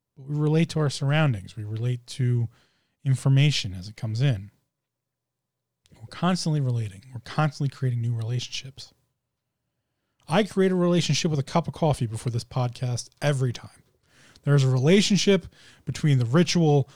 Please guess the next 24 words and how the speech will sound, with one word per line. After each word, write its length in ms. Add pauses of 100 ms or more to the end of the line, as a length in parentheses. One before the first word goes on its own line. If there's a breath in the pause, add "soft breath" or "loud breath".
(160 soft breath)
of 140
making 400
the 60
cup 200
of 80
coffee 380
and 80
getting 180
prepared 500
for 100
the 80
podcast. 640 (320)
That's 220
a 20
relationship 600
I 60
have. 340 (2000)
Some 220
just 140
call 160
it 60
a 40
ritual 500
or 340